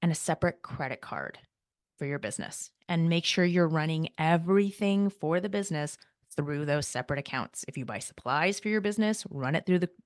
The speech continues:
business credit card. If you are driving somewhere for your business, run the gas on your business credit card, okay? It doesn't necessarily have to be a official business checking account or an official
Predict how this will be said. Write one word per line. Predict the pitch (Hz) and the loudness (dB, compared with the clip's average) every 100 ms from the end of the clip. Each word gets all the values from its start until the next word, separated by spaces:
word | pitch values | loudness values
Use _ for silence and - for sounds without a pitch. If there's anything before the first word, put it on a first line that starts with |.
| - | -4
business | 165 185 | 0 0
credit | - 190 175 | 0 -2 -2
card. | 143 - - - - - | -4 -10 -14 -20 -20 -12
If | - - | -12 -6
you | 156 | -6
are | 135 135 | -6 -8
driving | 143 147 147 160 180 196 | -8 0 4 4 4 4
somewhere | - 190 190 196 202 | 4 4 4 4 2
for | 202 | 2
your | 190 185 | 0 0
business, | 196 214 220 233 - - _ _ _ | 2 2 2 0 -10 -20 _ _ _
run | 151 151 175 | 0 2 2
the | |
gas | 165 175 175 139 - - - | 2 4 4 0 -4 -12 -8
on | 147 139 | -6 -4
your | 139 | -4
business | 139 139 156 | -4 0 0
credit | - 170 156 | 2 2 2
card, | - - - | 0 -4 -8
okay? | - 175 240 - - - _ _ - | 0 2 2 -2 -18 -20 _ _ -6
It | 208 - | -4 2
doesn't | 170 240 - | 4 4 2
necessarily | 214 196 - 240 262 247 190 | 0 0 -2 0 2 4 2
have | 160 160 - | 2 -2 -4
to | 156 | -4
be | 139 135 | -2 -2
a | 147 139 135 | -4 -4 -4
official | 151 - 190 190 180 156 147 - | -8 -4 0 0 0 -2 -4 -4
business | 147 151 156 160 147 - | 0 0 0 0 -2 -4
checking | - 131 143 131 | -4 -4 -4 -10
account | - 135 135 - | -8 -8 -8 -6
or | 135 | -6
an | |
official | 135 151 143 139 | -6 -6 -4 -4